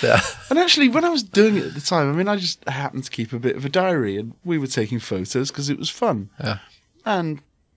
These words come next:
Speaker 2: yeah, you collect your backstage passes. I'm sure you do. I see you've got your drum skin on the
Speaker 1: Yeah.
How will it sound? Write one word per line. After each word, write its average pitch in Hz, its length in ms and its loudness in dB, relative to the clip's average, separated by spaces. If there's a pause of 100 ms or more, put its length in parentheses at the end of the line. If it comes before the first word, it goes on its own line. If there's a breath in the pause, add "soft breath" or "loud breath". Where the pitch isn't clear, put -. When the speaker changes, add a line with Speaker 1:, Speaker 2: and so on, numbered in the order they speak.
(240)
Speaker 2:
yeah, 202 200 0
you 131 180 -2
collect 123 340 -4
your 107 140 -6
backstage 104 640 -4
passes. 110 500 -4
I'm 107 140 -4
sure 107 240 -6
you 110 200 -4
do. 127 160 -4
I 117 60 -4
see - 180 -8
you've 104 140 -12
got - 140 -10
your 107 80 -10
drum 110 320 -2
skin 113 260 0
on 113 140 -2
the 117 80 -4
Speaker 1:
Yeah. 120 80 0